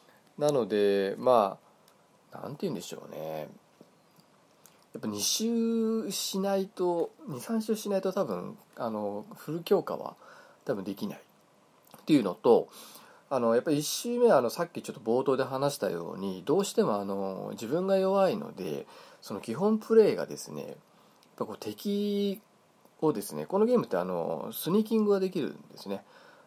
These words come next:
ラストオブアスと同じように、こう、スニーキングして相手に近寄ることで、後ろからこう、一撃で倒すことがまあ、できるんですね。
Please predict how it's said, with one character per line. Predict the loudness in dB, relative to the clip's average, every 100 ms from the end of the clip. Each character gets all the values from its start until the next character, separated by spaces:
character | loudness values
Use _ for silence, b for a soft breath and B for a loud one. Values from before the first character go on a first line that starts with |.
| B
ラ | -4 -2
ス |
ト | 2 4
オ |
ブ | 4
ア | 2
ス | -4 _
と | -6 -6 -8
同 | -6 -2 -2
じ | 0
よ | -2 -2
う |
に、 | -6 -8 -8 -6
こ | -2 0 2 0 -4 -8
う、 | B B B B _
ス | -10 -4
ニ | -4
ー |
キ | -4 -4
ン | -2
グ | -4
し | -2
て | -2 0 -4
相 | -2 -2
手 | 0
に | -2
近 | -2 2 4
寄 | 4
る | 2
こ | 0
と | 0
で、 | -2
後 | -4 -2
ろ | 2
か | 2
ら | 2
こ | 4 4 4 2 -6
う、 | _ _ -10
一 | -2
撃 | 0
で | 2
倒 | 2 2 0
す | -4
こ | -8
と | -8
が | -12 -14 _ _ -16
ま | -10
あ、 |
で | -10
き | -10
る |
ん | -12
で |
す | -10
ね。 | -10